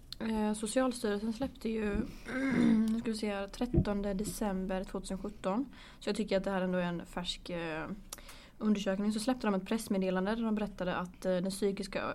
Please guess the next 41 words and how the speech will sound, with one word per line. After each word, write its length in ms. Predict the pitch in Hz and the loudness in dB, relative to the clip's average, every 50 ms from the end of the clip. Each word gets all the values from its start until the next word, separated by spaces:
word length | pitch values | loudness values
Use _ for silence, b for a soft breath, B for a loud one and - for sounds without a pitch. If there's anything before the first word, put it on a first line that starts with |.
| - - | -6 -4
ohälsan 540 | - 214 220 214 208 190 185 - - 185 180 | -4 -2 0 2 2 0 0 -2 -2 -2 0
bland, 300 | 180 185 180 175 175 175 | 0 0 0 0 0 0
eh, 420 | 180 180 175 175 175 175 170 165 | 0 0 0 0 -2 -2 -2 -2
barn 400 | 160 180 185 196 185 196 208 208 | -2 -2 0 2 2 2 2 0
i 60 | 208 196 | 0 0
åldern 200 | 190 180 180 180 | 0 0 0 0
tio 160 | - 185 170 | 0 -2 -4
till 80 | - - | -4 -6
sjutton 380 | - 202 202 - - 185 202 | -6 -8 -6 -4 -2 0 0
har 80 | 214 - 214 214 | 0 2 2 0
ökat 220 | 214 214 165 175 - | 0 -2 -4 -4 -2
med 120 | 180 165 | -2 -2
över 120 | 175 165 170 | -2 -2 -4
tio, 340 | - - 202 196 185 180 175 - - - | -4 -4 -2 -2 -2 -4 -6 -8 -10 -10
eh, 60 | - | -10
<laughs> 1900 | - - - - - - - - - - - - - - - - - - - - - - - - - - - - - - - - - - - - - | -10 -10 -10 -12 -12 -14 -14 -16 -20 -20 -20 -20 -20 -14 -12 -10 -10 -10 -12 -12 -14 -14 -14 -16 -18 -18 -16 -10 -8 -6 -6 -6 -8 -10 -12 -12 -8
har 100 | - - | -4 0
ökat 380 | - 220 226 220 214 190 190 196 | 2 4 4 4 4 2 2 2
med, 220 | 208 196 190 - - - - | 2 2 2 2 0 -4 -6
eh, 540 | - 202 196 196 190 190 185 180 175 170 - - - - - - 202 208 - - - - 220 | -2 0 2 4 4 4 4 4 2 0 0 -4 -8 -8 -6 -6 -6 -8 -6 0 4 6 8
över 240 | 196 185 180 190 | 8 8 8 6
hundra 300 | 196 202 208 190 185 180 | 6 6 6 6 6 4
procent 280 | 180 180 - 180 180 180 | 2 2 2 0 0 0
på 60 | 185 | -2
tio 360 | 180 - - 208 190 180 175 | -4 -2 0 0 0 2 2
år. 360 | - 185 214 254 254 190 185 180 - B B B B B B B B B B | 2 2 2 4 2 2 0 -2 -6 B B B B B B B B B B
Och 240 | - 196 190 - - | 0 0 0 -2 -4
för 320 | - - 180 180 180 175 | -2 2 2 4 4 2
unga 300 | - 202 202 190 180 180 | 2 2 4 4 4 4
vuxna 480 | 185 214 214 - - - 185 170 170 170 | 2 0 -2 -6 -6 -4 -2 0 0 2
mellan 320 | 175 175 175 175 175 170 | 2 2 2 0 0 0
åldern 440 | - 170 170 170 165 165 170 170 160 | 0 0 -2 -2 -2 -2 -2 -2 -2
arton 360 | - 170 180 180 - 165 160 | -2 -4 -4 -4 -4 -4 -4
och 60 | 165 | -4
tjugofyra 540 | 170 185 180 - 185 185 180 165 170 185 208 | -4 -6 -4 -2 -2 0 0 0 0 -2 -2
så 140 | 202 - 185 | -2 -2 -2
är 40 | 165 | -2
ökningen 420 | 170 175 175 - 170 165 160 160 | -2 -4 -4 -4 -4 -4 -2 -2
närmare 280 | 170 170 170 151 151 160 | -2 -2 -2 -4 -6 -6
sjuttio 320 | - - 180 - - 175 | -6 -6 -8 -6 -6 -8
procent. 440 | 175 - 175 - 196 233 - - - | -6 -6 -4 -2 -2 -2 -2 -4 -8